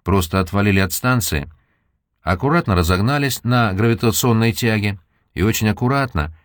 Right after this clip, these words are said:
для тех, кто не находился в рубке, незаметно запустили маршевые двигатели. Начинался второй этап,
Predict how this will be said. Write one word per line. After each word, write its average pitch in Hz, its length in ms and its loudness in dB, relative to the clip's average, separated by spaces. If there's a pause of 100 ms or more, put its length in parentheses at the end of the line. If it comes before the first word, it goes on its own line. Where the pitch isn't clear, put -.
(320)
для 95 200 0
тех, 90 220 0
кто 90 340 0
не 92 120 0
находился 92 520 0
в 104 60 0
рубке, 135 260 -2
незаметно 95 760 2 (240)
запустили 85 640 0
маршевые 98 480 0
двигатели. 80 600 0 (960)
Начинался 160 520 2
второй 123 340 2
этап, 82 260 -2